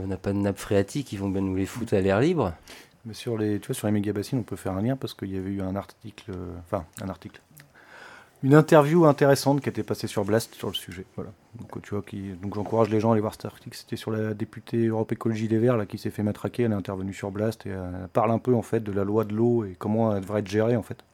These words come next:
Speaker 2: Et normalement, il y a une priorité d'utilisation de l'eau, euh, qui est en France, qui est, qui est écrite comme ça. Et la première priorité, c'est en fait les besoins pour nourrir les humains, enfin, ça, les besoins
Speaker 1: Oui.
Speaker 2: de, pour faire boire les humains.
Speaker 1: Bah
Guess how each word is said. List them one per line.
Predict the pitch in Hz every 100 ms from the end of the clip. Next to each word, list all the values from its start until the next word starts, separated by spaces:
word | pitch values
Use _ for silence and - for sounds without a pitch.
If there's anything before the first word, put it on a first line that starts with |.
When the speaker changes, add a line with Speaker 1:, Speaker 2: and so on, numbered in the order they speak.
| - -
Speaker 2:
Et | 107
normalement, | 101 101 113
il | 113
y |
a | 101
une | 98 98
priorité | - 123 127 123 139
d'utilisation | 120 - 107 107 - 110
de |
l'eau, | 113 123 98
euh, | 90
qui | -
est | 98 90 87 -
en | 104
France, | - 123 -
qui | -
est, | 95 - 104 -
qui | -
est | 110
écrite | - -
comme | 101
ça. | - 120 - - - - -
Et |
la | 113
première | - 127 131
priorité, | 131 123 120 143
c'est | 139 -
en | 104
fait | 95 110
les | 104
besoins | 95 98 110
pour | - 101 101
nourrir | 98 101 110
les | 101 92
humains, | 92 104 -
enfin, | 104
ça, | 95 104
les | 104 107
besoins | 127 151
Speaker 1:
Oui. | 143
Speaker 2:
de, | 98 90 87
pour | 110 113
faire | - 113
boire | 104 110 147 127
les | 117 107
humains. | 110 110 - - -
Speaker 1:
Bah | 90